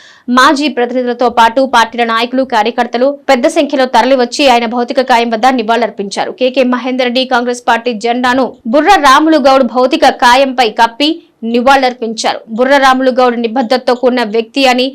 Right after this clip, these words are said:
కాంగ్రెస్ పార్టీకి క్రియాశీలకమైన కార్యకర్తగా పనిచేస్తూ పార్టీ ఆదేశాలు తూచ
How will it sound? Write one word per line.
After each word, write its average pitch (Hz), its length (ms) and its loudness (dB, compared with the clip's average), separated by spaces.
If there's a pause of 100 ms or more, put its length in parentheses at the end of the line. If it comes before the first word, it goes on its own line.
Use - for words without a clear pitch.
(360)
కాంగ్రెస్ 311 380 2
పార్టీకి 311 380 0
క్రియాశీలకమైన 285 680 0 (120)
కార్యకర్తగా 254 640 0 (120)
పనిచేస్తూ 262 520 -2 (160)
పార్టీ 262 280 0 (200)
ఆదేశాలు 262 500 0
తూచ 262 220 -6